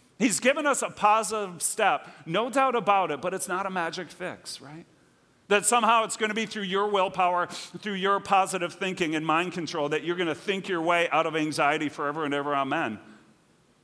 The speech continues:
That's not how it works. Worry and anxiety are far more complicated than that. And so when you wake up in the middle of the night because you're stressed out about something,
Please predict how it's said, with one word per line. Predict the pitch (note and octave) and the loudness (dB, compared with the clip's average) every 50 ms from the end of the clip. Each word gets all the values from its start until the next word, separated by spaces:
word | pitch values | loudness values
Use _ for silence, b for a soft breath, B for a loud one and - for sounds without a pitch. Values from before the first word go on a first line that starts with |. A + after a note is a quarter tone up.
| _ _ _ - | _ _ _ -12
That's | E3 D3+ - | -10 -8 -2
not | F#3 F3 F3+ F3 | 2 2 2 2
how | - F#3 F#3+ F3+ F3 | 2 0 2 2 2
it | D#3+ | 2
works. | E3 G#3 G#3+ D#3+ - - | 2 0 0 0 -2 -4
Worry | F3 E3 F#3+ G#3+ G#3+ G#3+ G3+ | -4 -2 0 0 0 0 0
and | F#3+ F#3 F#3 | 0 0 0
anxiety | F3+ E3+ D#3 C#3 F#3 E3+ F3 F#3 E3+ E3 | 0 -2 0 0 2 2 2 2 0 -2
are | D3 | -4
far | - - F3+ E3+ F3+ | -4 -2 -2 -2 0
more | F3+ E3 D3+ C#3 | 0 0 -2 0
complicated | - F3 E3 D#3+ E3+ D#3 - - D3+ C#3+ D#3 C#3+ | 0 0 0 0 -2 -6 -8 -8 -8 -6 -6 -6
than | C3+ C#3+ C3 C3+ | -6 -6 -4 -4
that. | C#3+ D3 D3+ C#3 - - - - _ _ _ _ _ _ _ _ _ _ _ - | -6 -6 -8 -10 -12 -16 -20 -20 _ _ _ _ _ _ _ _ _ _ _ -4
And | G#3 A3 | -2 0
so | - B3 G#3+ | 2 2 2
when | G#3+ G#3 | 2 2
you | G#3 A3 A#3 | 0 -2 2
wake | A3+ A3+ A3 G#3 A3+ | 2 2 2 4 4
up | A3+ G3+ G3+ A3 | 2 2 2 0
in | G3 | -8
the | F#3 F#3 | -6 -4
middle | F3+ F3+ F#3+ G3+ G3+ G3 G3 | -2 -2 0 0 0 0 0
of | F#3 | -2
the | D#3 E3+ | -2 -4
night | D#3 D#3+ D#3+ E3 F3 G3 F#3 - | 0 0 2 0 0 -2 -4 -8
because | E3 - F#3 F3 - | -10 -6 -6 -6 -6
you're | E3 D#3+ | -6 -6
stressed | - - - F3 D#3+ D#3 - - | -6 -6 -4 -2 -4 -2 -2 -2
out | D3+ D3+ E3 | -2 -2 -2
about | E3 E3+ F3 F3 E3 | -2 -2 -2 -2 -2
something, | - F3+ F3 F3+ - F#3+ F3+ F3 | -6 -8 -8 -6 -8 -8 -10 -10